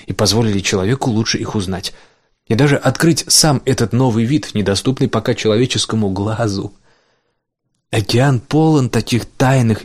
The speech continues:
историй и робких созданий, которым очень хочется рассказать о том, что им известно. Эти пугливые существа хранят в своих одиноких звуках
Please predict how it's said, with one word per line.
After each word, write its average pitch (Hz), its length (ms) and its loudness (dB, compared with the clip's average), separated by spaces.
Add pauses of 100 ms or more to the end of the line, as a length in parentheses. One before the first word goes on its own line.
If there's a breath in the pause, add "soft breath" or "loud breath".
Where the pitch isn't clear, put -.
историй 131 460 2
и 127 160 0
робких 120 420 0
созданий, 113 520 0
которым 120 300 0
очень 131 260 0
хочется 127 440 0
рассказать 127 380 0
о 117 120 -2
том, 143 240 0
что - 160 -2
им 123 240 0
известно. 127 500 -2 (640 soft breath)
Эти 147 240 2
пугливые 147 640 4
существа 117 760 -2 (260 loud breath)
хранят 127 480 2
в - 40 -2
своих 120 380 0
одиноких 120 600 0
звуках 127 520 -2